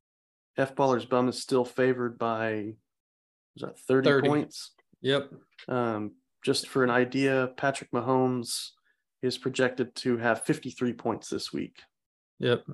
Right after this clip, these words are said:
Speaker 1: Playing against Buffalo, so it could be a, a lot of passing.
Speaker 2: This could turn ugly for Antonio, too, if Mac Jones is ruled
Speaker 1: Hmm.
Speaker 2: out. Either he's gonna have to go pick up a quarterback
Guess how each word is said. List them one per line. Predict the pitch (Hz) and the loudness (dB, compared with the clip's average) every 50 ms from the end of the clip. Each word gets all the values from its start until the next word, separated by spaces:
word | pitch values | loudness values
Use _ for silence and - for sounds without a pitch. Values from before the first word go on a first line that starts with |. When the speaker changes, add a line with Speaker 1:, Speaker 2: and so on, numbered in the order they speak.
| - _ _ _ | -16 _ _ _
Speaker 1:
Playing | - 135 135 143 | 0 2 2 4
against | 143 143 135 - - | 4 2 2 0 0
Buffalo, | - 160 - 160 - 131 120 117 113 | 0 0 0 2 2 2 2 2 0
so | 110 - 123 | 0 0 0
it | 123 | 0
could | - 135 127 123 | 2 0 -2 2
be | 131 131 127 | 2 4 4
a, | 123 120 120 120 120 - _ _ | 4 4 2 0 -2 -8 _ _
a | 127 | -4
lot | 123 123 123 127 | -2 0 0 0
of | 123 - | -2 -2
passing. | - 135 135 127 - - | -2 -2 -2 -2 -2 -2
Speaker 2:
This | 135 139 139 - | -2 -2 -2 2
could | - 185 170 160 | 2 2 2 2
turn | - - 175 165 147 | 2 4 4 4 6
ugly | 127 139 143 143 143 135 | 6 4 4 4 0 0
for | - - 135 127 123 117 | 0 2 2 2 2 2
Antonio, | 113 120 123 120 - 147 139 135 131 120 117 | 2 -2 -4 -2 -2 0 0 0 0 0 -2
too, | 117 - - 135 131 120 | -4 -4 -2 -2 0 0
if | 120 117 - | -2 -4 -4
Mac | 120 113 113 113 - | -4 -4 -4 -6 -2
Jones | - 131 123 123 120 117 | 0 0 0 2 0 -2
is | 113 110 - | -6 -6 -4
ruled | 123 117 110 110 123 | -4 -2 -2 2 4
Speaker 1:
Hmm. | 117 | 4
Speaker 2:
out. | 113 113 113 - - | 4 4 2 -2 -4
Either | - 127 127 120 120 117 | -6 -4 -4 -2 -2 -4
he's | 117 120 117 117 | -4 -6 -8 -4
gonna | - 131 123 117 | -4 -2 -2 -2
have | 117 113 | -2 -4
to | - - | -6 -4
go | 117 110 | -4 -4
pick | 110 - - 120 - 123 | -4 -4 -6 -4 -4 -4
up | 117 - | -6 -6
a | - | -8
quarterback | - - 131 123 120 110 113 113 107 - - | -6 -2 -2 -2 0 0 2 2 2 0 0